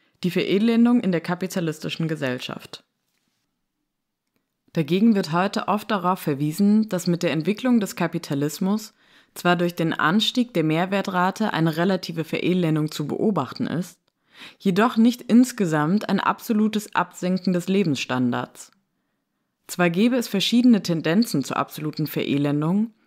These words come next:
zum Beispiel Zunahme der Arbeitsintensität,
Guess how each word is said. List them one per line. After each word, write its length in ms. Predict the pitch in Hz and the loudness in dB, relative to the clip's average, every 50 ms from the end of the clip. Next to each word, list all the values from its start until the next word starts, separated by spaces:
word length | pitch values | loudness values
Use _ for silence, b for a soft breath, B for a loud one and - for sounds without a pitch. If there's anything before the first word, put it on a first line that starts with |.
| _ _ | _ _
zum 220 | - - 175 165 | -4 -2 0 2
Beispiel 540 | 143 135 139 160 - - - 202 196 202 196 | 2 2 0 -2 -4 -2 0 0 0 0 -2
Zunahme 560 | - - 214 214 190 180 180 180 175 175 175 | -2 2 4 4 6 4 2 2 0 0 0
der 160 | 170 156 - | 0 0 0
Arbeitsintensität, 1200 | - 160 165 175 170 170 - - 175 175 170 170 165 160 151 160 156 - - 180 180 185 190 - | 0 0 0 -2 -4 -4 -4 -4 -4 -2 0 0 -2 0 0 -2 -4 -2 -2 0 0 0 -2 -6